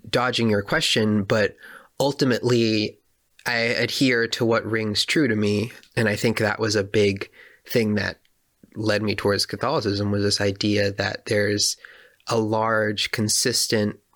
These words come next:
body of teaching, and that consistency, uh, was something I was really striving after.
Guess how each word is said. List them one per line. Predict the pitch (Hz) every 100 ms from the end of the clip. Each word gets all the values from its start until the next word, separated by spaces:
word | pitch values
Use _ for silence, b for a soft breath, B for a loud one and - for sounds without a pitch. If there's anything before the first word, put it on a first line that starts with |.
| _ -
body | 107 107 104 104
of | 104 -
teaching, | - 170 - 104 107 107 - B B B -
and | 110 104 101 101 _ -
that | 117 110 -
consistency, | - 104 - 147 - 120 110 - 110 104 101 95 - _ _ _
uh, | 110 110 101 101
was | 104
something | 120 107 104
I | 101
was | 104 98
really | 110 110 107 101 104
striving | - - 110 104 107 101
after. | 101 107 - - 113 117